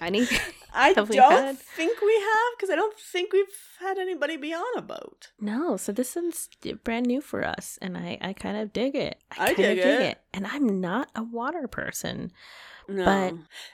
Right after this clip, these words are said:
Speaker 2: There's something super hot about pirate, like, romanticized, the romanticized version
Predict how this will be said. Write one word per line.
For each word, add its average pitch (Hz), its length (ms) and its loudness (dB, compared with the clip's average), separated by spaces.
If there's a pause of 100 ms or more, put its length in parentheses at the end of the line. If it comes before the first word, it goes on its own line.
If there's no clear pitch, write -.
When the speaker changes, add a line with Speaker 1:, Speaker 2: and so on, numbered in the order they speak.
(140)
Speaker 2:
There's 466 340 6
something 285 720 -2
super 233 540 -2
hot 165 280 2
about 180 360 0
pirate, 180 400 0
like, - 340 -2 (100)
romanticized, 202 1600 2 (140)
the 190 160 -4
romanticized 202 1120 0
version 185 600 -2